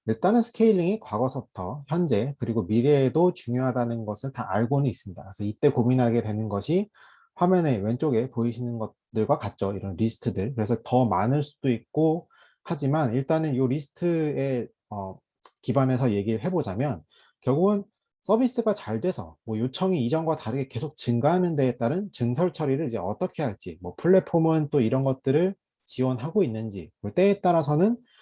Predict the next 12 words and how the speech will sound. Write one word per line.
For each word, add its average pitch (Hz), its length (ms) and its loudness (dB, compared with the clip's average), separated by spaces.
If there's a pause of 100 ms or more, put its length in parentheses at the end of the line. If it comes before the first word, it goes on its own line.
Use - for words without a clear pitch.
(140)
뭐 123 120 -4
항상 214 320 2
이런 139 440 2
부하 143 220 2
같은 147 300 -2
것들이 127 640 -4
같지 - 260 -4
않죠. 110 400 -2
그래서 101 260 -4
어떻게 147 400 -4
하면 165 260 2
그때그때마다의 139 1040 -2